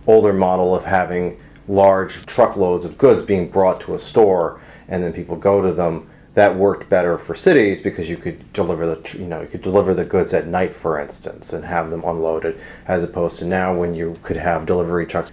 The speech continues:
traversing the streets day and night all the time, and basically that you have a problem of infrastructure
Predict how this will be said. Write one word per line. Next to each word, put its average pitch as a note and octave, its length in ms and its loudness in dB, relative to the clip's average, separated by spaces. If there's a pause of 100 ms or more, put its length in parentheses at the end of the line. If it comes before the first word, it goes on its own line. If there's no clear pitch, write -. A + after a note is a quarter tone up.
traversing G2 540 2
the F2 60 0
streets F2 540 -2
day G2 340 2
and F2 140 -4
night F2 300 -2
all F#2 220 4
the E2+ 100 -6
time, F2 580 -2 (320)
and F#2 120 0
basically G2 540 4
that E2 380 0
you F#2 140 -4
have F2 320 0
a F2 160 -2
problem F2 420 -2
of D#2+ 100 -4
infrastructure - 800 -6